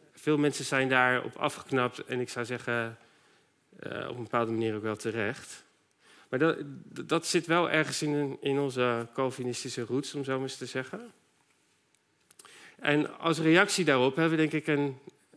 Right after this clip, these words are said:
een hele tijd ook de, de nadruk gelegd op Gods liefde en zijn genade. Hè, om, om, om dat te balanceren. En dat is denk ik ook een, een goede beweging. Maar ik geloof dat we inmiddels weer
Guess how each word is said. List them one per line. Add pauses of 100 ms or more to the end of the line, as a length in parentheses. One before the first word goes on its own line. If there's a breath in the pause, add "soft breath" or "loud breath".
(420)
een
hele
tijd
ook
de, (180)
de
nadruk
gelegd
op
Gods
liefde
en
zijn
genade. (180)
Hè,
om,
om,
om
dat
te
balanceren.
En
dat
is
denk
ik
ook
een, (340 loud breath)
een
goede
beweging. (1300 soft breath)
Maar
ik
geloof
dat
we
inmiddels
weer